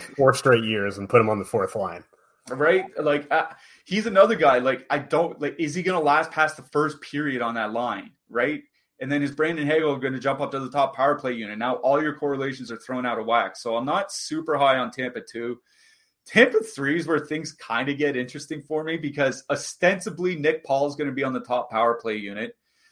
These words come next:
Speaker 2: Michael Eyssimont is a guy that really kinda opened my eyes last year. His problem is that he's not a good finisher. Like, he had low shooting percentages in the A H L, low shooting percentages in the N H L.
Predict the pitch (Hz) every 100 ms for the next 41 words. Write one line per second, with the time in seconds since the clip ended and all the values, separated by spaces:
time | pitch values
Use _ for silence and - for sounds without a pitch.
0 | _ _ _ 120 135 139 - 147 165 -
1 | 135 117 110 104 - _ - 123 120 113
2 | 123 123 120 123 123 95 113 127 160 160
3 | 147 127 - _ _ _ - 156 131 131
4 | 147 120 117 117 123 127 113 123 123 -
5 | 135 135 139 - _ _ _ _ _ -
6 | 202 - 220 214 240 233 190 147 143 135
7 | 120 - - - 147 127 139 156 196 139
8 | 147 160 - - 131 151 - 170 127 120
9 | 127 127 127 127 123 139 147 - 151 156
10 | 147 143 139 139 131 123 131 120 120 120
11 | 127 123 120 127 123 131 127 123 120 123
12 | 120 113 110 113 110 110 107 - 113 110